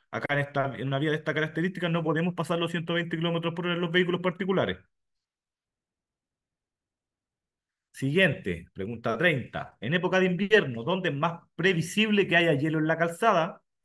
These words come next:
A, en calles con alto flujo vehicular. B, en una parada de locomoción colectiva. C, sobre puentes y en tramos de vía que pasan entre bosques. ¿Ya? Lugares más sombríos, ¿cierto? ¿Dónde es más preves-,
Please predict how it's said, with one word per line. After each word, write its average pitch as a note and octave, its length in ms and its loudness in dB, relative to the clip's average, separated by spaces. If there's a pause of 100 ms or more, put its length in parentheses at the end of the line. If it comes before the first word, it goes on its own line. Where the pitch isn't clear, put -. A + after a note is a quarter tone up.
(200)
A, D3 380 4
en A2+ 160 -12
calles E3 260 2
con B2 160 -6
alto A#2+ 180 -8
flujo A#2+ 260 -8
vehicular. F#3+ 520 4 (220)
B, C#3 420 4 (100)
en A#2+ 100 -2
una D#3+ 140 4
parada D#3 260 6
de C#3 40 4
locomoción B2+ 400 -4
colectiva. G#3+ 680 2
C, G#3 560 0
sobre E3+ 340 2
puentes F3 540 0
y D3+ 60 -2
en B2+ 120 -4
tramos E3 300 0
de C#3 100 0
vía E3+ 240 0
que C3+ 140 -4
pasan F3 500 0
entre D#3+ 320 -4
bosques. E3 580 -6 (600)
¿Ya? C3+ 320 -8
Lugares A#2 320 -2
más A2+ 220 2
sombríos, A#2+ 580 2
¿cierto? C3+ 480 -4 (1500)
¿Dónde F#3+ 280 6
es F3 40 2
más F#3 220 2 (240)
preves-, G3 640 6